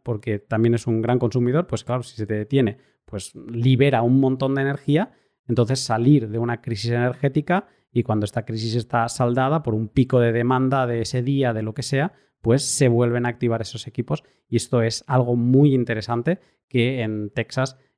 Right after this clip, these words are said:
y algún gobernador que tiene pinta que va para candidato a la presidencia está promoviendo mucho y también, pues, ¿qué quieres que te diga? Mm, pinta bien que alguien que va a presidente de Estados Unidos esté hablando de estas cosas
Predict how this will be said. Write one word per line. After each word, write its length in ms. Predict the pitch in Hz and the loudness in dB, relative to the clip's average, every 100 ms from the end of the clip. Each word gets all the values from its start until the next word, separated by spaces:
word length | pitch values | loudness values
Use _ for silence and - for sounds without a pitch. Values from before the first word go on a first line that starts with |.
| _ | _
y 320 | 104 101 104 | -6 -6 -8
algún 280 | 98 107 120 | -2 4 6
gobernador 640 | 113 117 113 113 113 139 | 6 4 2 0 0 -2
que 480 | 139 110 101 101 104 - | -4 -8 -8 -8 -10 -4
tiene 200 | 113 110 | -4 2
pinta 300 | 120 113 110 | 0 0 -4
que 100 | 107 | -4
va 160 | 110 | -4
para 240 | 110 110 107 | -2 -2 -2
candidato 500 | 113 113 113 131 120 | -2 0 0 2 2
a 100 | 113 | 0
la 140 | 110 | -2
presidencia 680 | - - 120 113 113 135 156 _ _ _ | -6 -2 0 0 0 -2 -2 _ _ _
está 640 | 110 - 110 107 107 104 101 | -8 -2 0 0 0 -2 0
promoviendo 560 | 120 113 113 113 110 | 2 4 2 0 -2
mucho 560 | 110 113 - 131 127 113 | -2 -4 -2 -2 0 -2
y 200 | 107 101 | -2 -6
también, 720 | 98 101 104 107 110 101 98 | -10 -10 -8 -6 -6 -6 -8
pues, 320 | - 98 92 - | -10 -10 -10 -8
¿qué 80 | |
quieres 180 | 101 101 | -6 -6
que 60 | 104 | -6
te 100 | 95 | -2
diga? 220 | 117 95 _ - | -4 -4 _ -12
Mm, 280 | 92 92 | -10 -10
pinta 340 | - 113 117 98 | 0 2 4 2
bien 220 | 107 98 _ | 0 -4 _
que 140 | - 98 | -6 -4
alguien 240 | 101 101 | -2 -4
que 100 | 104 | -2
va 180 | 101 104 | -2 -2
a 60 | 101 | -2
presidente 400 | 104 107 104 110 | -2 -2 -2 -2
de 80 | |
Estados 320 | 104 110 107 110 | -2 -2 -2 0
Unidos 400 | 107 107 113 - _ _ - | -2 -2 -4 -6 _ _ -4
esté 200 | 107 113 | 0 2
hablando 240 | 110 113 | 2 0
de 60 | 107 | -2
estas 240 | 113 - | -4 -4
cosas 400 | 117 110 113 | -4 -4 -6